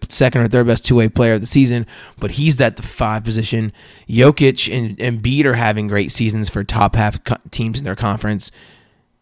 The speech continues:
It's just such a heavy race, but there's still three, there's still two at the top, and Paul George is pushing for the three. So once again, it's gonna come down to who do voters,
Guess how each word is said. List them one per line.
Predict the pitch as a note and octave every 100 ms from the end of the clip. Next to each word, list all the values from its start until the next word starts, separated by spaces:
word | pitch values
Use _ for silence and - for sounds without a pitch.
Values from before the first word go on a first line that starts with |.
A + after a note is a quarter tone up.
| -
It's | D3+ B2+
just | C3 G#2+
such | - - A#2+ B2+ -
a |
heavy | A2+ A#2+ B2+
race, | A#2 A#2
but | - A#2
there's | A2
still | D3 C3
three, | A#2+ B2 A#2+ A#2 _ _ -
there's | B2
still | - A2+
two | - E3
at |
the | C#3+
top, | D#3 D3 C#3+ _ _ _ _ _ _ _ _ _ _ -
and | A2+ F#2+
Paul | B2 B2
George | C#3 A2+
is |
pushing | - B2+ - G#2+
for | A2+
the | C3+
three. | A2+ G#2+ - _ - - _ _ -
So | - B2+ B2 A#2+ A2 _ _
once | C#3 D3 D3
again, | C3+ B2+
it's | -
gonna | B2
come | A#2+
down | A2+ A2
to |
who | G2 B2+
do | A#2+
voters, | A2+ A2 A2 A2 -